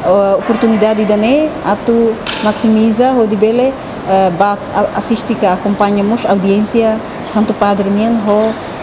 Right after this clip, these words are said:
eh, altas entidades Timor-Leste nian, tamba Parlamento Nacional, atu diam katakhanesan, representante povo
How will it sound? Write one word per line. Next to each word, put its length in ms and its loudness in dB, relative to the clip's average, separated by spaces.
eh, 140 2
altas 400 2
entidades 580 0
Timor-Leste 540 0
nian, 400 0
tamba 320 0
Parlamento 440 2
Nacional, 600 0
atu 160 -2
diam 260 2
katakhanesan, 880 0
representante 720 0
povo 420 0